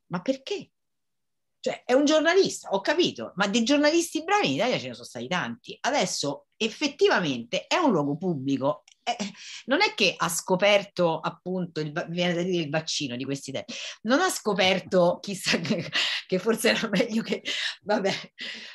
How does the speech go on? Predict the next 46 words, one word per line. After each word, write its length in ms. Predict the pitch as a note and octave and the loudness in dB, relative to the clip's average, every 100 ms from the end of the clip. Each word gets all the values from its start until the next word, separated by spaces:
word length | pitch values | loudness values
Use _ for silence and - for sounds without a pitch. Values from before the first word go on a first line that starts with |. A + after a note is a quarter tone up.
| - _ A3 | -20 _ -4
No, 160 | G#3+ | -4
dico, 420 | - B3+ A#3 G#3+ - | -2 -2 -2 -6 -8
perché 300 | F#4 - A#4 | -6 2 2
dobbiamo 320 | F4+ E3+ F3 | 2 -2 0
fare 160 | F#3 F#3 | 2 2
una 100 | F3+ | 2
statua 320 | F3+ G3 F#3 | 0 0 2
a 40 | |
Indro 220 | F#3+ F#3 F#3+ | 0 -2 -8
Montanelli? 720 | F#3+ F#3 G#3 B3+ A#3+ D#3 - | -8 -4 -2 0 0 -4 -2
Io, 300 | F#4 E4 F3+ | 0 0 -2
io 180 | - G#4 | -6 -4
me 60 | C4 | 0
lo 100 | F#3 | -2
sono 220 | F#3 E3+ | -2 -2
chiesto, 640 | E3+ B2+ C3 - C3+ C3 | -2 -2 -4 -6 -6 -6
eh, 240 | - D3+ - | -8 -10 -2
poi 200 | C4+ F3+ | 2 2
sono 180 | G3+ G#3+ | 0 -2
contenta 480 | B3 B3 D#4 D4 G3+ | -2 2 0 2 0
che 100 | F#3+ | 2
la 100 | F#3 | 4
vernice, 680 | G3+ A3 B3+ - F3 E3 - | 2 2 2 4 2 2 -2
eh, 380 | F3 E3 D#3 C#3+ | -2 0 -2 -2
era 120 | E3+ | -2
lavabile, 500 | E3 F3+ F3 D#3 D#3 | 0 4 2 2 -6
non 160 | F3 G3+ | -2 0
lo 100 | G3+ | 0
sapevo, 720 | G#3+ G3+ F#3 C#3+ D3+ G3 A3 | 0 -2 -2 -4 0 0 0
confesso, 880 | - D#3 - D#3+ C3+ - E3 E3+ F3+ | -8 -14 -6 -4 -4 -4 0 0 0
e 140 | G3+ F#3+ | -2 -6
fo-, 180 | - | -8
ecco 300 | - E3+ - | -4 -2 4
lì 260 | C4 B3 A3+ | 4 6 2
forse 300 | - A3 F3+ | 0 -2 0
se 100 | F3+ | -4
fosse 360 | F3 B3+ B3 B3+ | 0 -2 -2 -2
stata 280 | B3+ A3 | 0 0
non 220 | G3 A3+ B3+ | 0 0 2
lavabile 560 | C4+ G#3+ G#3+ G3 F3+ | 4 4 2 0 -4
non 120 | F3+ | -4
mi 100 | F3+ | -6
sarebbe 300 | F3 F3+ F3 E3+ | -2 0 0 0
molto 280 | E3+ - | -2 -4
piaciuto 640 | D#3+ D3+ - C#3+ B2 C3 - | -4 -4 -4 -6 -4 -4 -4
l'idea, 540 | D#3 E3 F#3 F#3 E3 | -6 0 2 4 2